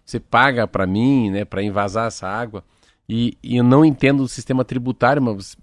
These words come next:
o pouco que você leu deu pra entender muito, que assim, que a água mineral, a gente tem água sufici-, suficiente pra ser distribuída num, num, numa população que tem um estado com quase quatrocentas cidades, né? Então, tem vinte e quatro, vinte e cinco, é,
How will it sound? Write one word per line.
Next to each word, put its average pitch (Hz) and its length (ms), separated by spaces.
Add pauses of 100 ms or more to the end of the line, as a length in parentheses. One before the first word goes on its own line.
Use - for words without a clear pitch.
o - 160
pouco 143 380
que - 60
você 123 100
leu 110 140
deu 143 100
pra 147 100
entender 135 280
muito, 233 420
que - 100
assim, 95 320
que 95 240 (400)
a 101 180
água 151 200
mineral, 104 560
a 107 80
gente 101 160
tem 113 140
água 127 240
sufici-, - 480
suficiente - 1000 (380)
pra 113 120
ser 131 120
distribuída 113 540
num, 98 140 (100)
num, 98 240
numa 123 360
população 110 760 (440)
que 110 120
tem 127 240
um 143 100
estado 107 380
com 101 140
quase 107 300
quatrocentas - 520
cidades, 90 640
né? 95 180 (300)
Então, 107 280
tem 95 220
vinte 113 260
e - 40
quatro, 110 300
vinte 101 160
e - 20
cinco, 104 280 (180)
é, 87 340